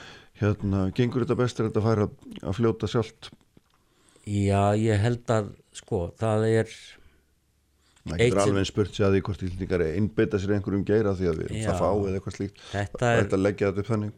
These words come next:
Speaker 2: Þetta er einmitt, hérna, mjög áhugaverð spurning og henni hefur verið varpað oft fram.
Speaker 1: Mm.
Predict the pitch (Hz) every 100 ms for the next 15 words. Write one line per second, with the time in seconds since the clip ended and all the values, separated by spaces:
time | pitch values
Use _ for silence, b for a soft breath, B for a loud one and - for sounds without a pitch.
0 | _ _ - 101 123 101 98 92 104 95
1 | 95 104 95 95 98 90 - 113 85 87
2 | - 90 110 113 104 92 92 95 101 -
3 | 98 143 - - 82 80 117 139